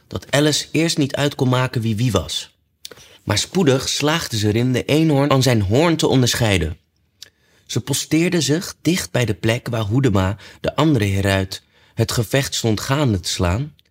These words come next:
met een kop thee in de ene en een boterham in de andere hand. "Hij is nog maar net uit de gevangenis. En hij had zijn thee nog niet op toen hij erin moest," fluisterde Haas tegen Alice. "En ze geven je daar zo alleen maar, eh,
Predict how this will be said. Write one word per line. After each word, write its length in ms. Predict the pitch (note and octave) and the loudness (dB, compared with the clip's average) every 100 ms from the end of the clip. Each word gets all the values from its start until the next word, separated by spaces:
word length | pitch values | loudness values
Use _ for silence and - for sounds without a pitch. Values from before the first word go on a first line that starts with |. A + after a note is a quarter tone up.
| _ _ _ | _ _ _
met 160 | - B2 | -6 0
een 160 | C3+ - | 0 -2
kop 220 | A2 - | -10 -4
thee 360 | D#3+ F3+ G#3 | 0 2 0
in 160 | - C3+ | 0 0
de 100 | A#2 | 0
ene 420 | C3+ E3 F#3 A3 - _ | 0 0 0 -4 -10 _
en 140 | A#2+ | -2
een 120 | A2+ | -2
boterham 500 | G2 D3 E3+ E3 D#3 | 2 0 2 -2 0
in 80 | D3+ | 0
de 80 | C#3+ | 0
andere 300 | D3+ C#3+ F2 | 2 2 2
hand. 360 | F2 D#2 D2+ - _ _ _ _ _ _ _ _ _ | 0 -4 -10 -18 _ _ _ _ _ _ _ _ _
"Hij 140 | - G#2 | -4 -2
is 100 | A2 | 0
nog 120 | G#2+ | 2
maar 120 | A2 | 2
net 240 | A2 C3+ F#2+ | 4 2 0
uit 120 | G#2 | -4
de 60 | |
gevangenis. 680 | - - C#3+ D3 A2 F2+ - _ _ _ _ _ | -6 -2 0 2 0 -4 -12 _ _ _ _ _
En 140 | G#2+ | 0
hij 80 | A2+ | 2
had 140 | B2 - | 2 0
zijn 220 | B2+ - | -2 0
thee 200 | D3+ F3 | 2 2
nog 160 | E3+ | 0
niet 180 | E3+ E3 | -2 0
op 280 | F#3 F#3+ - _ _ _ | -2 -2 -12 _ _ _
toen 160 | - E3+ | -4 0
hij 160 | E3+ | 2
erin 200 | F3 F3 | 2 4
moest," 420 | D3+ G2+ - - - _ _ _ _ _ | 4 2 -2 -12 -20 _ _ _ _ _
fluisterde 520 | - A2 G2+ - G2 | -2 0 0 0 -2
Haas 520 | F#2+ F#2+ F2 - - _ | 0 -2 -2 -10 -16 _
tegen 320 | - G2+ F#2+ G2 | -8 -4 -2 -2
Alice. 380 | F#2 F2 - - _ _ _ _ _ _ _ | -2 -4 -8 -12 _ _ _ _ _ _ _
"En 120 | - | -2
ze 100 | G#2+ | -2
geven 280 | G#2+ C3 C3 | 0 -2 -2
je 60 | A#2 | 0
daar 200 | B2 C3 | 0 0
zo 160 | A#2+ | 0
alleen 240 | A#2 B2 B2 | 2 2 2
maar, 460 | A#2 A2 G#2+ G#2 | 2 2 0 0
eh, 100 | G2 | 0